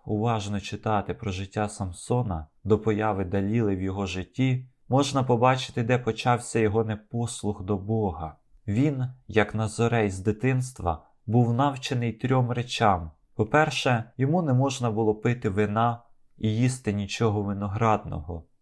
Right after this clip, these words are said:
По-друге, йому не можна було торкатися мертвого. І наостаннє,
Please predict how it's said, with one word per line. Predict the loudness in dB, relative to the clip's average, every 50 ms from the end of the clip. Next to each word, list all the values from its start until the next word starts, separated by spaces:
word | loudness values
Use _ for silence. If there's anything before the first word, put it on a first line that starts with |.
| _ _
По-друге, | 2 4 4 6 6 6 6 6 6 4 2 2 0 -2 -8 _ _ _ _
йому | 0 2 2 4 4 4
не | 2 2
можна | 2 2 2 0 0 -2 -2 -2
було | 0 0 2 4 4 2 2 0 -4 -12 _ _ _ _ 0
торкатися | 2 4 4 4 2 0 2 4 4 4 2 -2 -4 -4 -2 -2 0
мертвого. | 0 2 2 4 4 4 4 2 -2 -4 -2 -2 -2 -2 -4 -6 -6 -8 -12 _ _ _ _
І | 0 2 4
наостаннє, | 4 4 4 4 2 -4 -2 2 2 2 2 2 0 -2 -4 -4 -6